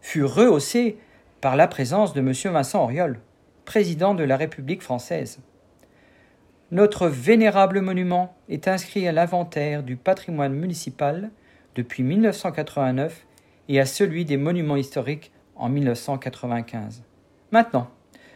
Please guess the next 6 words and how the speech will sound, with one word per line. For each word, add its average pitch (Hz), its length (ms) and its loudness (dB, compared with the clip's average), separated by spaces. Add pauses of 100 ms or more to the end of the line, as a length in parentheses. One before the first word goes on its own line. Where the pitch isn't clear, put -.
(160)
revenons 226 540 4
à 185 80 6
notre 160 260 -2
célèbre 175 640 2
hôtel 147 320 -4
thionvillois. 120 520 -10